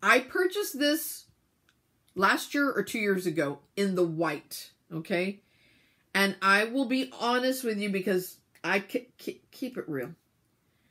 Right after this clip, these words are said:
I was very disappointed when I took it out of the box and I put it together. It was Willy Wonka. It was just wonky. It was not sitting right. It just,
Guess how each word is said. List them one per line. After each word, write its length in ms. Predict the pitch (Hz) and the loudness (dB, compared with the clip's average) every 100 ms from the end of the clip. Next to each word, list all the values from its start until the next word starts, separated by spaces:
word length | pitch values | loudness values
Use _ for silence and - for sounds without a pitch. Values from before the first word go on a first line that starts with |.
| _ _ _ _ _ _ - | _ _ _ _ _ _ -6
I 180 | 180 208 | 2 2
was 220 | 233 214 | 4 0
very 280 | 175 196 196 | 2 4 4
disappointed 640 | 185 180 170 175 156 156 139 | 0 -6 -6 -4 -4 -4 -4
when 120 | 139 | -4
I 80 | 139 | -4
took 220 | 185 196 | -4 -2
it 80 | 190 | 0
out 120 | 180 | 2
of 60 | |
the 60 | 175 | 0
box 340 | 165 165 160 | 0 -2 -2
and 80 | 156 | -6
I 80 | 139 | -6
put 160 | 135 170 | -2 -2
it 120 | 165 | 0
together. 440 | 165 156 156 156 147 | -2 0 0 0 0
It 140 | 165 | -2
was 160 | 151 147 143 143 | -2 -6 -8 -6
Willy 360 | 170 180 180 170 | 2 4 4 2
Wonka. 520 | 165 175 175 170 160 | 0 -6 -2 0 0
It 140 | 160 | 0
was 180 | 156 160 | -2 -4
just 280 | 151 156 - _ - | -4 -6 -6 _ -8
wonky. 680 | 160 185 196 196 190 185 165 | -2 0 0 -2 -4 -2 -2
It 160 | 156 | -2
was 320 | 156 151 143 175 | -2 -4 -6 -4
not 300 | 170 170 - | 0 0 -2
sitting 400 | - 233 226 202 | -2 -2 -2 -2
right. 480 | 202 196 190 180 - | 2 2 2 0 0
It 120 | 165 | -2
just, 260 | 170 170 | -2 -4